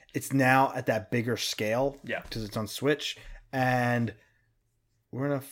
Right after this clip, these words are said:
Speaker 1: friggin' hotel. I love that. I,
Speaker 2: Yeah.
Speaker 1: I love the setting for this game.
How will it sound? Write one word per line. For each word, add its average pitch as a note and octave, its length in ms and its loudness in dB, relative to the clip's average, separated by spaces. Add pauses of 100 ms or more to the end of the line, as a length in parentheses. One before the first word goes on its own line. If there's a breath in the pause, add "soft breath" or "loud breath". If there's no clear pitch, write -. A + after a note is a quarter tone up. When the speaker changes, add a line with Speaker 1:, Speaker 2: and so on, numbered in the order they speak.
(260)
Speaker 1:
friggin' C3 300 0
hotel. B2+ 520 -4 (240)
I C3+ 160 2
love C3+ 340 4
that. G2 300 -4
I, B2 100 2
Speaker 2:
Yeah. C3 160 4
Speaker 1:
I B2+ 100 4
love D3+ 380 10
the D#3+ 80 4
setting C#3 360 4
for C3+ 120 -2
this B2+ 140 0
game. B2 280 2